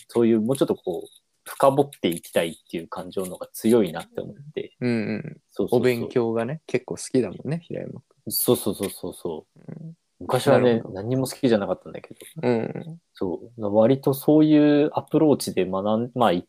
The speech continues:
Speaker 1: 旦自分が楽しく学んでいくのはありかもな、みたいなの。
Speaker 2: うんうん。
Speaker 1: うん、ちょっと思った。
Speaker 2: なるほどですね。
Speaker 1: ちょっとチャンネルでございました。
Speaker 2: うわぁ、なんだっけ、
Speaker 1: はい。
Speaker 2: チャンネル名。
Speaker 1: ゆる言語学ラジオ。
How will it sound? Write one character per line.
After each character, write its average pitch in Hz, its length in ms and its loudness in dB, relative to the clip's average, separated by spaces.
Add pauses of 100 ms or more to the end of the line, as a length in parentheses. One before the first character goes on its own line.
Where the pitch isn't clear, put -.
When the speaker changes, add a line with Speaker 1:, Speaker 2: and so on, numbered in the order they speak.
Speaker 1:
旦 143 180 4
自 131 140 6
分 139 140 4
が 147 100 6
楽 139 220 2
し - 80 -8
く 120 100 2
学 104 340 2
ん 123 140 -6
で 120 120 8
い 113 80 4
く 135 100 2
の 101 140 2
は 90 60 4
あ 104 40 4
り 110 100 2
か 95 120 0
も - 120 -14
な、 95 240 -6
み - 100 -10
た 87 120 -2
い - 40 -6
な 85 100 -10
の。 - 60 -20 (200)
Speaker 2:
う 135 40 -2
ん 113 380 -4 (340)
う 101 60 -8
ん。 92 240 -8
Speaker 1:
う 82 40 -16
ん、 85 80 -18
ち - 140 -12
ょ - 60 -10
っ - 100 -20
と 90 100 -4
思 85 200 -8
っ - 40 -12 (140)
た。 - 220 -4 (1500)
Speaker 2:
な 120 160 -2
る 101 120 -4
ほ 110 80 -8
ど 104 100 -4
で - 100 -12
す - 60 -10
ね。 78 60 -8
Speaker 1:
ち - 60 -14
ょ - 40 -18
っ - 20 -20
と - 60 -20 (140)
チ - 100 -6
ャ 87 60 -6
ン 85 60 -12
ネ 87 80 -6
ル 87 100 -8
で 87 60 -4
ご 85 120 -4
ざ 85 160 -2
い - 20 -10
ま 82 80 -12
し - 60 -16
た。 - 140 -20 (400)
Speaker 2:
う 90 140 -4
わ - 460 -12
ぁ、 117 60 -10
な 107 80 -2
ん - 40 -4
だ 85 120 -4
っ 80 60 -12
け、 - 100 -14
Speaker 1:
は - 60 -18
い。 - 160 -20
Speaker 2:
チ - 100 -20
ャ - 60 -16
ン - 60 -12
ネ - 120 -12
ル 87 100 -10
名。 - 200 -16 (380)
Speaker 1:
ゆ 110 180 6
る 117 160 8
言 110 240 6
語 104 400 4 (120)
学 104 240 2
ラ 101 120 6
ジ 87 160 -6
オ。 78 140 -8